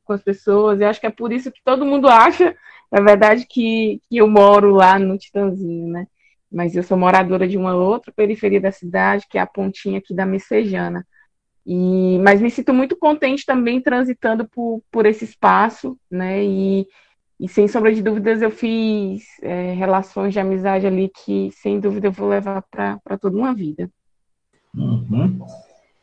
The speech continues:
Speaker 2: E Deise, uma gaúcha que aporta, né, em terra cearense, como foi essa chegada no Titanzinho? Quais teus sentimentos hoje em relação ao Titanzinho?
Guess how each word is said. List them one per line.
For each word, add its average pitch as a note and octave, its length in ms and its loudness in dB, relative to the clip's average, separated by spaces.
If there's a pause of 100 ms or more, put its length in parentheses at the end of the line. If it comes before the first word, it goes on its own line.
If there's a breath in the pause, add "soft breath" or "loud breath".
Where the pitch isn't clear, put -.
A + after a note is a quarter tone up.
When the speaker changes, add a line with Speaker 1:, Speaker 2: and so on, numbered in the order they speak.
Speaker 2:
E F#3 300 0
Deise, C#3 680 2 (400)
uma A2 180 -2
gaúcha C3+ 800 6
que A#2+ 120 2
aporta, A#2 960 2 (280)
né, G#2 180 -4
em G#2 100 -10
terra A2+ 340 0
cearense, G#2+ 880 -2 (320)
como B2 200 -6
foi B2+ 180 -2
essa B2+ 200 -2
chegada A2+ 560 2
no G#2+ 140 -6
Titanzinho? G#2 760 -4
Quais B2+ 260 2
teus B2+ 300 -4
sentimentos A#2+ 960 -4
hoje G#2 400 -4
em F#2+ 60 2
relação G2+ 500 0
ao G2+ 80 -2
Titanzinho? G2+ 800 -4